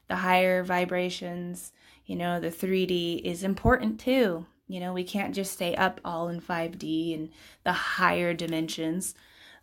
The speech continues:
Um, we have to experience the lower ones as well. That is how we're gonna know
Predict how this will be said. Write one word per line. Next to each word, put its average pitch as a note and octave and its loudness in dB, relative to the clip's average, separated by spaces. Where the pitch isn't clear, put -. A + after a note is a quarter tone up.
Um, E3+ -2
we F#3 2
have F3+ 2
to F#3+ -2
experience E3+ -4
the F3+ -4
lower F3+ 2
ones D#3 -6
as F3 -10
well. F#3 2
That A3+ 6
is B3+ 6
how A3 8
we're G#3+ 2
gonna G3+ 0
know F#3 -2